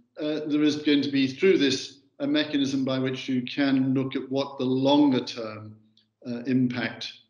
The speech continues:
uh, of this condition is on those folk who have been contributing, uh, through your app,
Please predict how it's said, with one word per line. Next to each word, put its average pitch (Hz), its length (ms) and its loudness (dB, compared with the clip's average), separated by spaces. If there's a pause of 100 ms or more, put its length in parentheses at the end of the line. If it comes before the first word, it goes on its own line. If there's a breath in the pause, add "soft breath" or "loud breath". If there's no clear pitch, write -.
(220)
uh, 113 300 -4
of 120 240 0
this 117 180 -2
condition 113 560 -2
is 113 380 -2
on 120 160 -2
those 117 300 -2
folk 110 260 0
who 113 80 2
have 110 140 0
been 113 180 0
contributing, 110 800 -4 (380)
uh, 107 140 -4
through 131 220 2
your 110 220 4
app, 110 320 -4